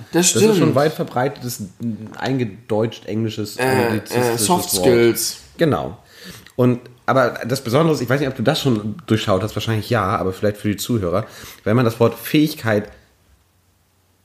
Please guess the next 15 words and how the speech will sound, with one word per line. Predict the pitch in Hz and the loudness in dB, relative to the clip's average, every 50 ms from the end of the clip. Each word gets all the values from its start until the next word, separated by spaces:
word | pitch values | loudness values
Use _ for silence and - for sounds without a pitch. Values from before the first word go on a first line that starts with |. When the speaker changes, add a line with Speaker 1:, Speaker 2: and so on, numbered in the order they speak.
| _ _ _ _ _ - - - _ - | _ _ _ _ _ -20 -20 -16 _ 0
Speaker 2:
buchstäblich | 151 185 - - - 135 123 113 - 95 98 - | 0 0 2 0 2 2 2 2 2 0 -2 -2
nimmt, | 101 90 85 | -2 -4 -4
also | 73 87 95 85 92 | -4 -4 -4 0 2
wortwörtlich | 107 113 - - 107 127 175 175 - 113 - 98 | 2 2 2 2 2 4 4 4 2 -2 -2 -2
nimmt, | 92 92 82 - | -2 -2 -2 -2
dann | - 95 107 104 | -2 -2 -2 -2
ist | - 107 110 | -4 -6 -6
es | 117 113 - | -6 -6 -4
ja | - 107 98 95 104 107 - - - 65 - - - | 0 0 0 0 0 -2 -6 -12 -18 -20 -18 -16 -14
doch | 117 107 - 135 - - - | -4 0 2 2 2 0 0
das, | - 117 127 127 - - | 0 0 0 0 0 -2
was | 120 117 113 - | -2 -2 -2 -2
Skill | - - 127 127 127 - - | 0 2 4 4 4 4 2
eigentlich | - 85 95 95 95 98 101 - | -2 -4 -4 -2 -4 -4 -4 -4
sagt. | - 80 73 73 78 - - - | -4 -4 -4 -4 -4 -8 -12 -18